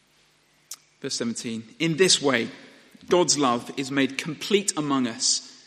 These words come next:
so that we may have confidence on the day of judgment, because in this world we are like him. There is no fear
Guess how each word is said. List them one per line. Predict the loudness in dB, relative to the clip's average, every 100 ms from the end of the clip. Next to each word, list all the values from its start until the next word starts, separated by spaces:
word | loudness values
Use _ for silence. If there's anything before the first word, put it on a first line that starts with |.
| -16 -2
so | 0 2
that | 2
we | 2 2
may | 2 2
have | 0 -2
confidence | -4 -4 -2 0 0 0
on | -2
the | -2
day | 0 0
of | 0
judgment, | 0 -2 -4 -8 -8 -16 -20 _
because | -6 -2 2
in | 2
this | 4 4 4
world | 6 4 4 2
we | 2
are | 2
like | 2 0 -2
him. | -6 -6 -8 -12 -20 _ _ _ _ _ _ 0
There | 4
is | 4 2
no | 4 4 4 0 -8
fear | -20 2 4 4 2